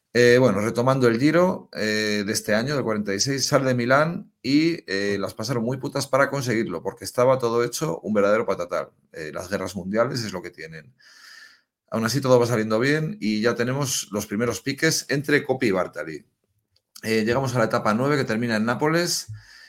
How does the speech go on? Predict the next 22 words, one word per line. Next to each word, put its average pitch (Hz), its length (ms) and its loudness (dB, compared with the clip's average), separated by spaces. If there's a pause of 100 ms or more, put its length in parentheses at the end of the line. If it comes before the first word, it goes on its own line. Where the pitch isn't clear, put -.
(300)
Allí 127 580 2
Coppi 127 340 0
se - 160 0
para 120 240 2
por 110 140 -2
problemas 110 340 -2
técnicos 110 600 -4
con 107 120 -2
una 104 120 -2
zapata 101 340 -4
que 123 80 -4
le 110 100 0
roza, 131 500 -2
momento 127 600 -4
que 120 100 0
aprovecha 104 460 0
Bartali 120 500 0
para 95 180 -4
atacar 113 480 -2
a 98 100 0
lo 87 120 0
guarro. 73 400 -8